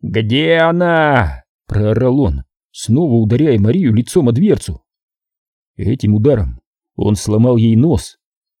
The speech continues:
Кровь залила её тенниску, но Харрисон продолжал зверское избиение.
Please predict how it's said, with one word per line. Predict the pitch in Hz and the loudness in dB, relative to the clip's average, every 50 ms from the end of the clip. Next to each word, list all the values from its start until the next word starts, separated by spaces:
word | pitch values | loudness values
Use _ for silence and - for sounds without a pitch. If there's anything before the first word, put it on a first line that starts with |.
| _ _ _ _ _ _ | _ _ _ _ _ _
Кровь | - - 101 92 143 165 127 82 | -6 -4 -2 0 2 2 0 0
залила | 78 73 85 104 107 131 156 180 | -2 -4 -2 -2 0 0 0 0
её | 160 120 110 110 | 0 0 0 0
тенниску, | 107 - 180 185 139 113 - - - 73 - _ _ _ _ _ _ _ _ - | 0 0 0 0 0 -2 -2 -4 -12 -12 -14 _ _ _ _ _ _ _ _ -6
но | - 95 101 101 | -2 -2 -2 -2
Харрисон | - 131 - 156 139 - 143 143 | -4 -4 -4 -4 -4 -4 -4 -4
продолжал | 123 139 123 131 127 135 127 85 147 185 170 127 | -2 -2 -2 2 2 2 2 2 0 0 0 0
зверское | 80 98 151 185 151 110 - - 123 123 | -2 -2 0 0 0 -2 -2 -2 0 0
избиение. | 117 95 90 101 139 202 190 139 92 73 67 64 - | 0 0 0 0 0 0 2 0 -2 -2 -4 -8 -12